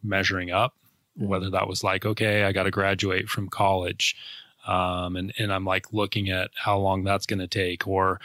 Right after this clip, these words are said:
Speaker 1: "I gotta be this successful at work and hit these goals," or, um, you know, "Make this amount of money." And it, it was all kind of, like, in a one shot thing. And it all felt like it was, like, in the, all in the present,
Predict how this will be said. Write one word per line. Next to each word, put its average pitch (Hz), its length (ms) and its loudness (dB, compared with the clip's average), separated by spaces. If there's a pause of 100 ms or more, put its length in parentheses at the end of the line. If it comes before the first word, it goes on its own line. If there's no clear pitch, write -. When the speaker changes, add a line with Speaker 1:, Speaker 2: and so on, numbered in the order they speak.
(340)
Speaker 1:
"I 107 60 0
gotta 101 160 2
be 104 120 0
this 113 180 0
successful 110 500 -2
at 104 60 0
work 104 240 0
and - 80 -6
hit 110 180 -2
these 107 200 0
goals," 101 600 0
or, 95 640 0 (460)
um, 92 580 -2
you 107 140 -4
know, 92 340 -4
"Make 98 300 -2
this 120 200 -2
amount 117 260 2
of 117 40 2
money." 113 260 2
And 107 120 2
it, 110 160 -2
it 127 60 2
was 113 200 2
all 127 140 4
kind 123 240 2
of, 110 80 2
like, 104 200 2
in 104 140 2
a 90 260 2 (440)
one 101 600 0
shot 92 520 2 (220)
thing. 113 300 0
And 104 80 -2
it 98 120 -2
all 101 160 4
felt 107 220 0
like 104 200 -2
it 101 60 -2
was, 92 180 -4
like, 92 240 -2
in 95 80 -4
the, 95 140 -6 (260)
all 107 160 4
in 95 60 -2
the 90 80 -4
present, 113 500 0